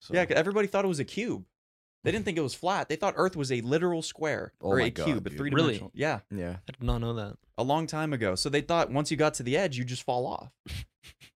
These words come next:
Speaker 1: Dang,
Speaker 2: So the
Speaker 1: dude.
Speaker 2: Earth was technically flat, but it was geometric. It had, uh, it was three-dimensional.
Speaker 1: Stupid.
Speaker 2: But
Speaker 1: Yeah.
Speaker 2: imagine going through all that shit,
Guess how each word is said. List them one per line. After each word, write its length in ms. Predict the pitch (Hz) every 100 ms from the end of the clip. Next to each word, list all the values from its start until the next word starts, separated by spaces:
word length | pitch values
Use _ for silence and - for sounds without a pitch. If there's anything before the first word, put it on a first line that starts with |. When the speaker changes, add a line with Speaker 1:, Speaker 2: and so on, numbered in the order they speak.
| - - - _ 87
Speaker 1:
Dang, 340 | 92 80 78
Speaker 2:
So 100 | 165
the 80 | 160
Speaker 1:
dude. 60 | 156
Speaker 2:
Earth 160 | 196 180
was 120 | -
technically 480 | 180 180 156 135 120
flat, 440 | - 160 156 120
but 120 | 120 120
it 40 |
was 400 | 117 110 - - _ -
geometric. 680 | 110 139 123 120 - 101 -
It 80 | 101
had, 280 | 104 98 95 -
uh, 200 | 98 92
it 40 | 110
was 140 | 107
three-dimensional. 760 | - 127 110 104 98 92 - - - -
Speaker 1:
Stupid. 400 | - - 95 98
Speaker 2:
But 200 | 175 -
Speaker 1:
Yeah. 320 | - - 151
Speaker 2:
imagine 240 | 202 226
going 160 | 202 185
through 140 | 151
all 220 | - 170 190
that 180 | 180
shit, 400 | - - 151 -